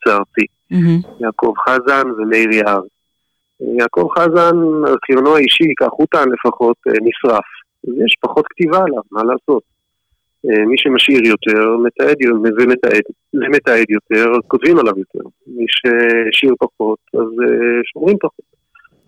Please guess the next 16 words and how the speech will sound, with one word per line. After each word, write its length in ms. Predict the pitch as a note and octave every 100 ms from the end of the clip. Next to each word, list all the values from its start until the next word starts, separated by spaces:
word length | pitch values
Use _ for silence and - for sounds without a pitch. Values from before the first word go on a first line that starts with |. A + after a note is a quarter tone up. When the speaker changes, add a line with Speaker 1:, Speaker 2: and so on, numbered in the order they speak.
| _ -
Speaker 1:
להיסטוריון 580 | A2 A2+ - B2 G#3 D#3+
יש 140 | C#3 -
כלים 460 | D#3 F3 G3 C#3+ A#2
לבוא 340 | G#2+ A2 B2 B2
ולבדוק 840 | C3 A#2+ A#2 A2+ - D3 C3 -
עד 140 | A#2 A2+
כמה 280 | - A2 A2+
המידע 340 | G#2+ G#2+ A2
מזויף. 500 | A2 A2+ A2 A2+ G#2 - - - _ _ _ _ _ _ -
יש 260 | - G#2+ A#2+
לי 60 | A2+ -
ספר 480 | C3+ - C3 A2+ G#2+
על, 120 | A2 G#2 G#2
אה, 180 | G2+ G2+
לנין 420 | G#2+ C3+ C3 G#2+
שיצא 640 | G2+ G#2 G2 - A#2+ A#2+